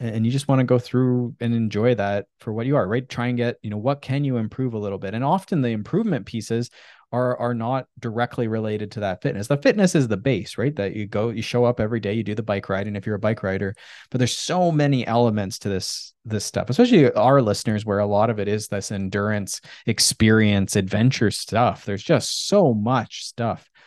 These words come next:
that's not, as you say, threshold or power or, you know, these things that maybe will decline.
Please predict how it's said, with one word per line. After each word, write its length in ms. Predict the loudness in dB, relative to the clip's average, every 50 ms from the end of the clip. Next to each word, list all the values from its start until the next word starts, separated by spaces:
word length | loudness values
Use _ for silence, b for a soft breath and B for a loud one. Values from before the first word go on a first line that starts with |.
| b b b
that's 200 | -12 -10 -8 -6
not, 400 | -4 -2 0 2 2 2 2 0 _ _ _ _ _ _ _ _ _ -10
as 220 | -6 -4 -4 -4
you 60 | -6 -8
say, 180 | -10 -8 -10
threshold 580 | -6 -2 0 0 0 0 -2 -4 -2 -2 -2 -2
or 260 | -2 -2 -2 -4 -6
power 540 | -4 0 0 2 2 2 0 -2 -2 -2 -2
or, 280 | -4 -4 -4 -6 -6 B B B B B B B _
you 80 | 0 2
know, 40 | 2
these 200 | 2 2 2 2
things 180 | 2 4 4
that 140 | 2 0 0
maybe 260 | 0 0 0 0 0
will 160 | 0 0 0 -2
decline. 560 | -2 -6 -8 -6 -4 0 2 2 2 2